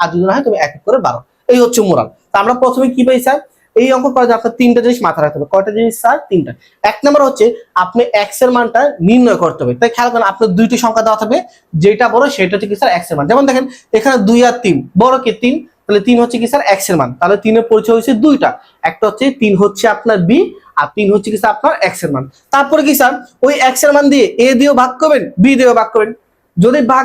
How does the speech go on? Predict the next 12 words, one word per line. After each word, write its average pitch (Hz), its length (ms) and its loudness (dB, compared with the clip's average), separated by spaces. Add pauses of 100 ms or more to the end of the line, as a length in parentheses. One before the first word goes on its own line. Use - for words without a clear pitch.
যায় 285 160 4
তাহলে 247 200 0
তো 262 80 2
আলহামদুলিল্লাহ 240 380 2 (400)
আপনি - 140 -4 (120)
লসাগু 220 360 2
পেয়ে 254 160 2
গেছেন, 240 200 0 (360)
আর 269 100 4 (100)
যদি 294 140 2 (100)
ভাগ 214 100 0 (100)
না 269 40 0